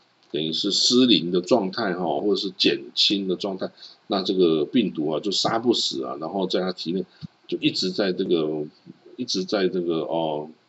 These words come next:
变异。哇，那这个等于是个变异的温床，这很恐怖啊！因为变异之后，你就会有，开始有其他的症状啊，或者甚至现，目前的这个疫苗啊，是不是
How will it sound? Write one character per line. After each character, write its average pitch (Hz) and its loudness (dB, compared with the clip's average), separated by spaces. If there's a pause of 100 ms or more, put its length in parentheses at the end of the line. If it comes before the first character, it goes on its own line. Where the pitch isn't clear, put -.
(260)
变 127 8
异。 127 2 (600)
哇， 98 6
那 120 0
这 135 -2
个 110 6
等 90 -2
于 95 0
是 113 2
个 104 2
变 131 6
异 131 4
的 104 4
温 117 8
床， 80 -10
这 107 -6
很 110 -4
恐 85 0
怖 98 -2
啊！ 90 4
因 110 0
为 117 0
变 123 4
异 127 4
之 - -4 (100)
后， 139 -2 (360)
你 92 -2
就 123 0
会 123 4
有， 92 6
开 107 -4
始 - 0
有 85 4
其 90 -2
他 107 -2
的 92 0 (580)
症 117 4
状 107 4
啊， 87 2
或 104 4
者 104 4
甚 104 0
至 104 0
现， 104 4
目 104 2
前 80 -4
的 87 2
这 98 -6
个 78 2
疫 127 2
苗 85 0
啊， 87 2
是 120 0
不 107 -2
是 120 4